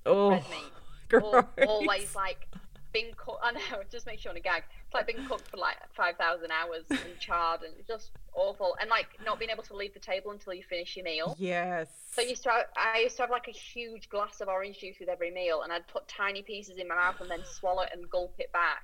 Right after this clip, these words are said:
Speaker 2: 'cause it just, me-, I just could not chew it. It was gross. Um,
Speaker 1: <laughs>
Speaker 2: but now I, like, I literally bran-, blanch my veggies until they're barely, they're barely seen hot water.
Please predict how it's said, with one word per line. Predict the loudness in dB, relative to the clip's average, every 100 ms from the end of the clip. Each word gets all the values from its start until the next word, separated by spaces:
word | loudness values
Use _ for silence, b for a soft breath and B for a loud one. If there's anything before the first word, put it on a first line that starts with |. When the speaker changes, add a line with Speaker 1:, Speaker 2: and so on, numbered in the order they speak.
| -14
Speaker 2:
'cause | -12
it | -12
just, | -12 -10
me-, | -8 -6 -6
I | -6
just | -10
could | -8 -4 -2
not | -4 -4
chew | -6 0
it. | 0 0
It | -6
was | -2
gross. | 0 0 -2 -12 B B B -2 0 4
Um, | 4 2 -4 -8
Speaker 1:
<laughs> | -2
Speaker 2:
but | 0
now | 4 4 4 2 -2 0
I, | 2 2 2
like, | -2 -2 -2
I | -4
literally | -4 -10 -12 -6
bran-, | -2 -2 -4 -14 -4
blanch | -4 -4 -8
my | -4
veggies | -4 -4 -8 -16 -18
until | -20 -6 -2 0
they're | 0 -2 -4 -14 -6
barely, | 0 2 2 -4 -10 -12 -12
they're | -4
barely | -2 -2 -4
seen | -8 -8
hot | -8 -6 -4
water. | -4 -6 -8